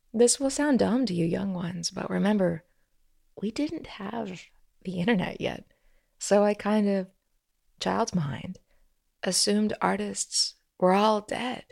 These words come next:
And I was told again and again by well-meaning adults, of course, that art was just a hobby. It isn't what a person does with their life. Anyway,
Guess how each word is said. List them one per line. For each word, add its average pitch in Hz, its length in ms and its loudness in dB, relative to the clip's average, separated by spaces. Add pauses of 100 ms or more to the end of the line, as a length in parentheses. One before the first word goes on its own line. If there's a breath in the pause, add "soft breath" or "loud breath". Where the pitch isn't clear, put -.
(680)
And 180 160 2
I 190 140 6
was 185 220 2
told 175 520 2 (480)
again 185 760 2
and 165 120 0
again 165 440 -4 (760)
by 185 120 -2
well-meaning 208 580 2
adults, - 420 -8
of - 100 -20
course, - 500 -8
that - 140 -6
art 185 180 0
was 185 160 -2
just - 320 -6
a 196 40 -8
hobby. 170 600 -10 (800)
It 180 140 2
isn't 208 400 0
what - 140 -12
a 175 40 -12
person - 380 -8
does 170 340 -12
with - 80 -20
their 185 220 -12
life. 190 600 -12 (1000)
Anyway, - 480 -8